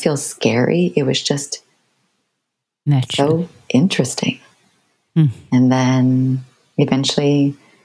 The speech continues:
Speaker 1: uh, we went into this rest phase, and she had this wonderful music. She had, like, Prince, Purple Rain was playing, and all these different songs to kinda help you move through emotion.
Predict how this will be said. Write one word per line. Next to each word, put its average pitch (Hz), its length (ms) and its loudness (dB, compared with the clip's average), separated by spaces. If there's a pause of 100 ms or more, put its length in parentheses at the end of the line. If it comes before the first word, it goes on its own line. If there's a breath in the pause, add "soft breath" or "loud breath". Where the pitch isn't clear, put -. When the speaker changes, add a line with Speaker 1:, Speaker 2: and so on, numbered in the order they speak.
(480 soft breath)
Speaker 1:
uh, 143 560 0 (220)
we 139 120 0
went 135 180 0
into 139 180 0
this 135 220 -2
rest 127 260 -4
phase, 151 200 0
and 143 100 0
she - 100 -2
had 139 100 0
this 139 160 -4 (360)
wonderful 151 480 2
music. 131 300 2
She - 100 -2
had, - 60 -2
like, 131 220 -6 (300 loud breath)
Prince, 156 400 0
Purple 151 380 -2
Rain 139 460 2
was 147 180 2
playing, 143 560 2
and 131 240 0 (340 loud breath)
all 143 140 2
these 147 140 2
different 143 320 -2
songs 135 400 0
to - 80 0
kinda 135 220 0
help 131 280 -2
you 143 60 4
move 131 240 2
through - 180 -2
emotion. 131 680 2